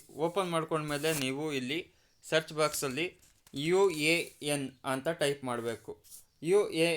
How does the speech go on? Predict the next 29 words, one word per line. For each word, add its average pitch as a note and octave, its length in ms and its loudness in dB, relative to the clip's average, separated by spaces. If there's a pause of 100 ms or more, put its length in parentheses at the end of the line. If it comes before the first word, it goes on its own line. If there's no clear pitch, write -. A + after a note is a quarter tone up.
(120)
ಎನ್ D3 100 -2 (100)
ಟೈಪ್ C#3 280 2
ಮಾಡಿದ್ಮೇಲೆ C3 460 0 (160)
ಇಲ್ಲಿ C#3 200 -2 (680)
ಯು F#3 260 6 (220)
ಎ G#3 80 4 (380)
ಎನ್ C#3 120 0 (800)
ಇ - 20 2 (220)
ಪಿ F#3 120 0 (360)
ಎಫ್ - 180 -6 (200)
ಒ E3 40 6 (380)
ಅಂತ A#2+ 120 -2 (140)
ಬರುತ್ತೆ, B2 240 0 (140)
ಅದ್ರ F#3+ 140 2 (100)
ಮೇಲೆ C#3 200 -2
ಕ್ಲಿಕ್ E3+ 260 -4
ಮಾಡಿ. A2+ 140 -10 (260)
ಅದ್ರ G3+ 200 4
ಮೇಲೆ F#3 240 0
ಕ್ಲಿಕ್ E3+ 260 -4
ಮಾಡಿದ್ಮೇಲೆ D#3 400 -2 (720)
ಒಂದು D#3 340 0
ಪೇಜ್ D#3 220 2 (140)
ಓಪನ್ C#3 260 0
ಆಗುತ್ತೆ. B2 260 -2 (220)
ಅಲ್ಲಿ C#3 240 -2
ತನಕ C3 140 -4 (180)
ವೇಟ್ C#3+ 320 0
ಮಾಡಿ, B2 180 -2